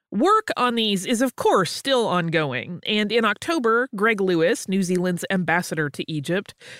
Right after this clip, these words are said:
shared a video of one of them being opened for the first time. This was part of an unveiling of that earlier find, which is actually much larger than that was originally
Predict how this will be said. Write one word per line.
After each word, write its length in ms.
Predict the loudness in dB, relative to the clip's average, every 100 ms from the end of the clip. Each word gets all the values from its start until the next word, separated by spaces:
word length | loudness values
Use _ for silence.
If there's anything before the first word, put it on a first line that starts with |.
| -12
shared 240 | -2 0 2
a 100 | 2
video 540 | 2 0 2 2 2
of 180 | 2 0
one 140 | 0
of 80 | 0
them 160 | 0 -2
being 260 | -2 -2 0
opened 360 | 0 2 -2 0
for 120 | 0
the 100 | 0
first 300 | -2 -4 -4
time. 560 | -4 -4 -8 -10 -16 -18 -20 -20 -20 -2
This 180 | 0 2
was 160 | -2 -2
part 280 | 0 2
of 60 | 2
an 120 | 0
unveiling 640 | 0 0 0 0 0 -2 -6 _
of 160 | -2 2
that 180 | 2 0
earlier 420 | 0 2 4 2 0
find, 440 | 0 0 0 -2
which 160 | 0 2
is 100 | 2
actually 400 | 2 0 -2 -2
much 400 | -4 0 2 2
larger 500 | 2 2 2 2 0
than 200 | 0 0
that 260 | 0 0 -2 _ -20 -10
was 260 | 0 0 2
originally 400 | 0 0 -2